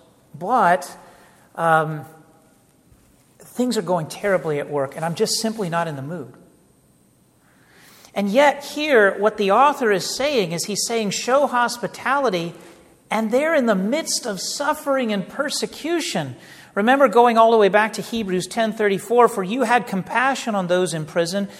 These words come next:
and you joyfully accepted the plundering of your property." They've got the authorities coming in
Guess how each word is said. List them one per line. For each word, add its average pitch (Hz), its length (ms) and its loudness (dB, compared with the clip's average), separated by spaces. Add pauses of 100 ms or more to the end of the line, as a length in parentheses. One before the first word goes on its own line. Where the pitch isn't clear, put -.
(120)
and 185 120 -2
you 185 100 0
joyfully 226 600 0
accepted 185 480 -4
the 175 80 2
plundering 311 760 -6
of 240 320 -2
your 220 240 6
property." 226 720 0 (460)
They've 302 320 2
got 262 260 4
the 226 140 2
authorities 254 760 2
coming 170 440 -4
in 165 280 -2